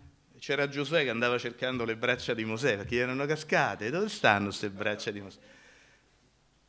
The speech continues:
E a un certo punto Mosè non ce l'ha fatta più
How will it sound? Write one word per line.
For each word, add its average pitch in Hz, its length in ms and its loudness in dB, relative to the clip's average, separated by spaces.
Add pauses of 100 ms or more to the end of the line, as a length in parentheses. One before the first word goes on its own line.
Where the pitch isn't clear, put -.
(1600)
E 196 100 2
a - 20 6
un 208 60 6
certo 214 320 4
punto 208 400 2
Mosè 147 220 -2
non 131 100 -4
ce 127 140 -6
l'ha 123 80 -2
fatta 131 340 -8
più 117 340 -10